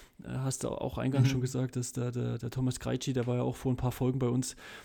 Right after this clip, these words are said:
Speaker 1: äh, drin gewesen, der da auch das Projekt so vorgestellt hatte, da auch wirklich keine Mühen gescheut hatte, ja. Ähm,
Speaker 2: Ja.
Speaker 1: deshalb nochmal, ähm,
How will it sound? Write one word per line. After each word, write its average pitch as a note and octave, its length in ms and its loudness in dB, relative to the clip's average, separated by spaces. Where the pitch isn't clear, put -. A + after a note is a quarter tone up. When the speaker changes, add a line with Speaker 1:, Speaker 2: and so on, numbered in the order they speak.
Speaker 1:
äh, B2 160 0
drin C#3 200 6
gewesen, C3 380 6
der B2+ 140 2
da B2+ 80 2
auch B2 100 0
das A#2+ 140 -4
Projekt B2+ 320 0
so B2 80 0
vorgestellt B2+ 420 -2
hatte, B2+ 320 0
da - 80 0
auch A#2 160 0
wirklich B2 240 2
keine B2 240 6
Mühen B2+ 180 8
gescheut B2 380 2
hatte, A#2 220 0
ja. A#2+ 200 2
Ähm, C3 320 8
Speaker 2:
Ja. B2+ 120 2
Speaker 1:
deshalb C3 260 8
nochmal, C3 360 6
ähm, C#3+ 420 2